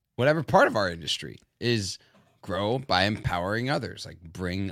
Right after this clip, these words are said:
others along. And, and he, him doing that when he was in the dealership, but also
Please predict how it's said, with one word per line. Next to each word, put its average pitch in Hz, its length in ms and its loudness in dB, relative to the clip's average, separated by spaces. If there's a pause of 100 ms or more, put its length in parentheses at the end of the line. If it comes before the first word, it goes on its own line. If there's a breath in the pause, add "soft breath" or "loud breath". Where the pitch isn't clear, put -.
others 85 380 -6
along. 85 500 -8
And, 82 220 -10
and 80 420 -10 (280 soft breath)
he, 110 280 0 (100)
him 139 280 4
doing 127 320 8
that 104 260 6
when 98 160 2
he 101 80 4
was 92 140 2
in 98 80 0
the 95 80 0
dealership, 135 600 0 (360 soft breath)
but 104 120 0
also 123 600 2